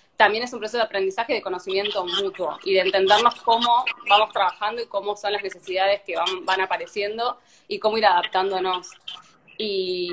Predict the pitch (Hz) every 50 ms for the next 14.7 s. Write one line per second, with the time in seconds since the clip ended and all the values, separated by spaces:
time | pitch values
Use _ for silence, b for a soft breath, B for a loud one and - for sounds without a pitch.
0 | 165 - 220 214 214 214 220 247 240 269 262 247 220 214 226 247 254 247 - 214
1 | 196 196 185 - 185 185 175 - - - - - 185 - - 226 220 220 233 240
2 | 269 254 226 208 202 202 202 214 220 226 226 220 - 190 185 175 170 - - -
3 | - - - - 208 196 196 202 208 226 226 202 - - 202 208 208 - 233 208
4 | 208 208 202 220 233 226 - 233 196 185 180 180 196 214 214 - - - 190 185
5 | 185 - 208 202 202 220 220 208 185 - - - 202 202 208 220 220 226 240 269
6 | - - 190 190 196 202 - 208 208 214 208 208 - 202 190 196 190 233 240 233
7 | 240 - 185 185 190 196 202 208 208 - B B B B B B B B - 190
8 | 185 180 175 170 165 165 - - 190 196 190 - 202 185 185 190 190 202 208 214
9 | 214 226 - _ _ _ - - 190 180 175 175 175 170 165 165 165 160 170 185
10 | 185 - - 196 190 185 - - 226 220 - 262 226 - - 202 175 180 - 180
11 | 180 - - _ _ - - 190 180 180 185 175 - - 214 196 - _ - 170
12 | 156 165 165 160 156 151 151 147 143 - - - 190 190 202 220 240 233 226 214
13 | 214 196 196 202 208 214 226 220 214 - - 196 190 - 185 175 185 190 190 196
14 | 202 208 - - 208 180 185 180 196 202 214 226 254 294